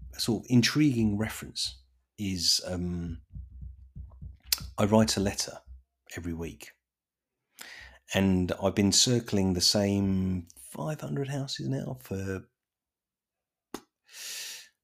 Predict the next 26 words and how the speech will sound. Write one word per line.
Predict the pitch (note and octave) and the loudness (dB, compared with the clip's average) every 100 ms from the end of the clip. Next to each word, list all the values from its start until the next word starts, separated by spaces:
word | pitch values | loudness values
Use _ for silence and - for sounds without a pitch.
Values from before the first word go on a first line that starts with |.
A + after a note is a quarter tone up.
| _ | _
three | - C3 | 4 4
or | |
four | G2+ E2+ | 4 -2
weeks. | E2 - - - | -6 -8 -10 -6
Let's | - | -4
say | E2+ | -4
three | D#2+ - E2 | -4 -4 -4
weeks. | C#2+ - - _ _ _ _ _ _ _ _ _ _ _ _ _ - | -6 -10 -14 _ _ _ _ _ _ _ _ _ _ _ _ _ -2
So | - G2 F#2+ - _ _ - | 4 6 4 0 _ _ 2
I'm | A2 | 4
telling | - D3+ C3+ | 6 6 6
a | |
story | - B2+ A#2+ F#2 D#2+ | 4 2 2 2 -2
in | |
a | D#2+ | -6
particular | - - - E2+ F2 | -6 -6 -6 -6 -4
area, | F2 D2+ - - _ _ _ _ _ _ _ _ _ _ - | -4 -6 -12 -18 _ _ _ _ _ _ _ _ _ _ 4
and | G2+ | 6
I'm | G2+ | 6
running | G2+ F#2+ | 4 2
an | F#2 | 2
advert | G2+ - F2+ - _ _ _ _ _ _ _ _ _ _ _ _ _ - | 0 -4 -10 -14 _ _ _ _ _ _ _ _ _ _ _ _ _ -6
on | G2 F2+ | -4 -2
a | F2 E2+ E2 - _ _ _ _ _ _ _ _ _ _ _ - | -2 -4 -6 -12 _ _ _ _ _ _ _ _ _ _ _ -10
particular | - A2 - F2 | -2 -2 -2 -2
audience. | G2 F#2 - - - | -4 -6 -10 -12 -14